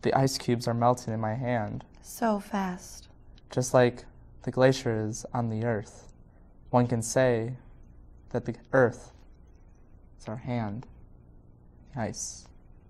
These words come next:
Speaker 2: It's melting.
Speaker 1: is the glacier.
Speaker 2: Save the glaciers.
Speaker 1: I, Ellen DeGeneres.
Speaker 2: And I, Sarah McLachlan.
Speaker 1: Urge you to support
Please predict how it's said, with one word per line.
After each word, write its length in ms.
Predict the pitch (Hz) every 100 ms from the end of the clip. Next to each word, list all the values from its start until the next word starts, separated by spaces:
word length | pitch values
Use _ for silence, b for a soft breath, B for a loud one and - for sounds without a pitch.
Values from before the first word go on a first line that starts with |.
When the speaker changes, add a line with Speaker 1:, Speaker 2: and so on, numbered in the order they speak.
| - - - - - - - - -
Speaker 2:
It's 240 | - - -
melting. 520 | 214 220 196 165 170
Speaker 1:
is 80 | -
the 100 | -
glacier. 420 | - - - - - - - - - - - - -
Speaker 2:
Save 480 | - - 214 196 190
the 120 | 190
glaciers. 800 | 185 180 180 175 165 165 - - - - -
Speaker 1:
I, 360 | 123 123 113 104
Ellen 260 | 120 127 131
DeGeneres. 800 | 120 117 117 101 110 - - - - - -
Speaker 2:
And 80 | 208
I, 280 | 202 196 202
Sarah 260 | 196 196
McLachlan. 580 | 190 190 175 175 165 156 160 - -
Speaker 1:
Urge 560 | 139 147 123 98 - - - - - - - - - 131
you 300 | 127 117 101
to 160 | - 107
support 680 | 127 - 131 104 - -